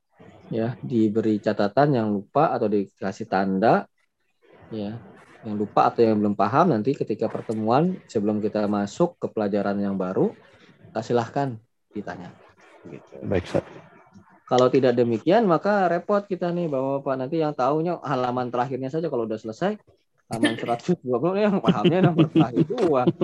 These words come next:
Speaker 1: Nomor yang halaman berikut yang sebelum-sebelumnya lupa gitu kan. Ya, jadi itu caranya ya.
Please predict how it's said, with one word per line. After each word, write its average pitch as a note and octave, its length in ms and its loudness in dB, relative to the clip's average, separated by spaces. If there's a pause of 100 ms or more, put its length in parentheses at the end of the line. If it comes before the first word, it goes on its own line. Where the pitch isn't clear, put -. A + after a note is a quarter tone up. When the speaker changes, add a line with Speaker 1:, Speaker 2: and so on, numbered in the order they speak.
(540)
Speaker 1:
Nomor C3 400 0
yang C3+ 320 -2
halaman C3 480 -2
berikut C3 480 -2
yang C#3 80 -2
sebelum-sebelumnya C3+ 800 0
lupa G#3 560 -2
gitu G#2 400 -10
kan. C3+ 240 -2 (720)
Ya, G2+ 160 -10
jadi G#2+ 320 -6 (320)
itu C3 160 -6
caranya G#2+ 640 -6 (160)
ya. B2 160 -8